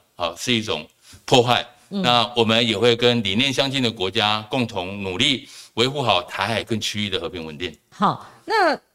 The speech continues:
Speaker 2: 邱主委他曾经有所界定哈，就是说像陆委会会把它界定为这是什么样的一个布局吗？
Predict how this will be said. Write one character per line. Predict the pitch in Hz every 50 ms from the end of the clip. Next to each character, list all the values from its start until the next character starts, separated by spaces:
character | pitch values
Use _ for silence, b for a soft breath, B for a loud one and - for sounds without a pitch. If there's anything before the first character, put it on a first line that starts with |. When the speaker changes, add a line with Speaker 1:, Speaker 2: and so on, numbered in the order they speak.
| _ _ _
Speaker 2:
邱 | - - 440 415
主 | - 370 285 262
委 | 247 226 196 175 160 151
他 | - - 269 294 294
曾 | - - 226 220 226
经 | 220 233 233 240 240 240 220 -
有 | 190 185 202 269
所 | 285 - 202 151 139
界 | - - 277 285 208
定 | 185 - - 254 180 147 147 156
哈， | 170 151 123 113 -
就 | 320
是 | 370 339
说 | - 370 349 349 320 _ _ _ _ _ _ _ _
像 | - - 392 370 349
陆 | 415 339
委 | 254 196
会 | 190 - 302 277 254 214 170 143
会 | - - - 311 277 247 214
把 | - 190 165
它 | 156 196 240 240
界 | - - 294 240
定 | 220 220 269 226 214 196
为 | 170 160 143 135 139 147 151 160 -
这 | - 262 240
是 | 247 247 220
什 | - - 175 147
么 | 185
样 | 233 226 202 185
的 | 170
一 | 165
个 | 160 175
布 | 175 - 240 240 175
局 | - - 120 117 113
吗？ | 123 135 135 131 131 131